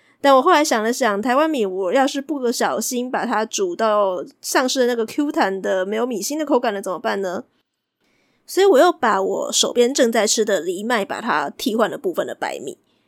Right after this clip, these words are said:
因为藜麦它本身煮起来我自己会觉得啦，就是比白米然后更多了一个 Q Q 的口感这样子。那剩下要做的事情就非常简单了，就是不断的补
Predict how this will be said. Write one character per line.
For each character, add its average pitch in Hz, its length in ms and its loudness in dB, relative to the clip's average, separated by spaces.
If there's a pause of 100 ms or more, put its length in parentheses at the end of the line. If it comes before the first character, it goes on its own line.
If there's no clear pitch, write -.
(280)
因 254 100 2
为 269 60 8
藜 233 200 0
麦 269 120 0
它 262 140 0
本 196 260 0
身 330 380 2
煮 233 180 -2
起 254 140 0
来 156 140 -2
我 190 160 -2
自 262 100 -6
己 214 140 -2
会 233 160 4
觉 175 180 -2
得 175 120 0
啦， 151 140 -2
就 214 120 -2
是 220 160 -4
比 147 440 -10
白 180 220 0
米 180 200 -4
然 170 120 0
后 202 60 0
更 208 180 0
多 185 180 -2
了 160 140 0
一 175 100 -2
个 170 220 -2
Q 220 140 -2
Q 254 160 0
的 240 80 2
口 180 180 -2
感 - 200 -4
这 - 60 -10
样 107 180 -6
子。 - 180 -18 (1000)
那 240 140 -2
剩 339 220 0
下 349 120 -6
要 311 140 2
做 302 140 0
的 247 100 0
事 262 180 -4
情 220 200 -2
就 220 120 -4
非 220 160 -4
常 185 240 -8
简 170 240 -6
单 151 200 -6
了， 165 100 -8
就 180 100 -6
是 202 140 -4
不 190 160 -6
断 208 160 -2
的 170 100 -6
补 147 380 -10